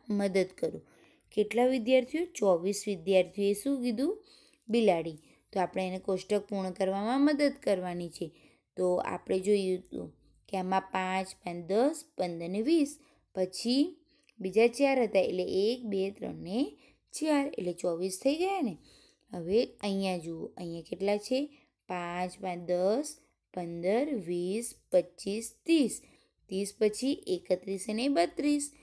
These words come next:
તો અહીંયા લખીશું બત્રીસ. અહીંયા કેટલા છે?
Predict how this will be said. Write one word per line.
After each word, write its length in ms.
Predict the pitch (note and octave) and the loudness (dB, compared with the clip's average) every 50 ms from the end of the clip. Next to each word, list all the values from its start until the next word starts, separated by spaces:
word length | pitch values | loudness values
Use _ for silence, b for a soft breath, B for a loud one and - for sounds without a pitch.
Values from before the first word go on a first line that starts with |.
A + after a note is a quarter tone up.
| b b b b _ | b b b b _
તો 60 | - F#3+ | -6 -4
અહીંયા 260 | F3 E3 E3 E3 E3 | -4 -4 -6 -8 -6
લખીશું 800 | D#3+ E3 E3 E3 - G3 F#3+ F#3 - - B3 C#4+ E4+ G4+ G#4 - _ _ _ - | -6 -6 -6 -6 -6 -6 -6 -6 -4 -2 -2 0 -2 -2 -6 -8 _ _ _ -8
બત્રીસ. 680 | F3 E3+ E3 - - - E3 E3+ E3+ E3 E3 - - - b b b b b b b b b b | -8 -8 -8 -8 -6 -6 -4 -4 -4 -4 -6 -12 -16 -20 b b b b b b b b b b
અહીંયા 240 | F3+ E3+ E3+ E3+ F3 | -10 -8 -8 -8 -6
કેટલા 340 | F3 - A3+ A3+ C4+ C#4 C#4+ | -2 0 2 4 4 4 4
છે? 320 | C#4+ - C#4+ C#4+ C#4+ D4+ | 4 2 0 0 0 -2